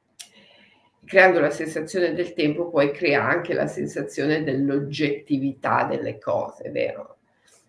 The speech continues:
Eh, oggi, in questi giorni, c'è qualcuno di voi che insiste su questa dicotomia, differenza tra natura e cultura. "Ah, ma la natura è quella lì che vedo fuori,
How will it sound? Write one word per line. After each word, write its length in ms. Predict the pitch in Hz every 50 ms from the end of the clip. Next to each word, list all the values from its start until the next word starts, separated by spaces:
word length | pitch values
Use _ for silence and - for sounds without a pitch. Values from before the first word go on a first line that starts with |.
| _ _ _
Eh, 300 | - 127 - - - - _
oggi, 680 | - 139 147 151 147 - - 143 131 107 - - - - _ _ _ _ _ _ _ _ _ _ _ _ _ _ _ _ _ _ -
in 120 | 139 -
questi 340 | - 170 175 175 - 185 180
giorni, 380 | 151 170 151 127 - 147 147
c'è 240 | - - - - -
qualcuno 720 | - - - - - - 170 170 143 131 - 107 - - - _ _ _ _ _ _ _ _ _
di 140 | 151 160 165
voi 340 | 151 160 156 156 156 151
che 160 | 143 - 151 127
insiste 1200 | 127 131 117 107 - - - 175 175 160 151 - - - 214 208 208 - - - - - - 147
su 240 | - - - 151 151
questa 880 | - 147 151 180 208 - - - - - - 135 - - - - 143 - - _ _ _ _ _ _ _ _ _ _
dicotomia, 1000 | - 156 151 180 - - - 185 175 - 196 165 165 180 202 208 196 170 151 143
differenza 960 | 143 151 156 - - - 147 143 147 151 160 156 147 147 147 - - 135
tra 360 | - - 143 139 135 131 131 135
natura 920 | 143 139 151 - - - - 190 208 208 208 190 180 175 160 - - -
e 180 | - 165 156 160
cultura. 880 | - - 170 170 - - - - 165 156 147 127 117 - 123 - - - - - - - - - _ _ _ _
"Ah, 340 | _ - - 233 240 - 240
ma 120 | 185 - -
la 160 | 339 165 165
natura 500 | 175 175 175 - - 233 240 262 214 220
è 100 | 214 214
quella 240 | 208 165 160 170 165
lì 180 | 180 - -
che 160 | - - 202
vedo 300 | - 175 170 156 165 160
fuori, 800 | 160 - - - - 175 156 - - - - - - - - -